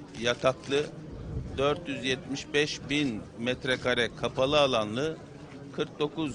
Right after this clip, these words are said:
ameliyathanesi olan, son derece modern, teknik altyapısıyla, fiziki yapısıyla, branş çeşitliliğiyle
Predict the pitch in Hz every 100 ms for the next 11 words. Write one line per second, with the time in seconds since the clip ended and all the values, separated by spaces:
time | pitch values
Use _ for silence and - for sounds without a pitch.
0 | - 123 131 135 139 131 131 127 127 123
1 | 156 139 117 127 143 165 - - - -
2 | - - - - - 143 151 151 147 131
3 | 123 120 127 127 135 147 151 - - -
4 | - - - 131 131 143 147 - 143 143
5 | 139 131 120 147 143 117 127 160 - -
6 | - - - 131 135 139 143 135 - -
7 | 147 135 120 127 - - - - - 127
8 | 139 151 151 - 127 123 143 127 139 127
9 | 135 156 139 123 151 170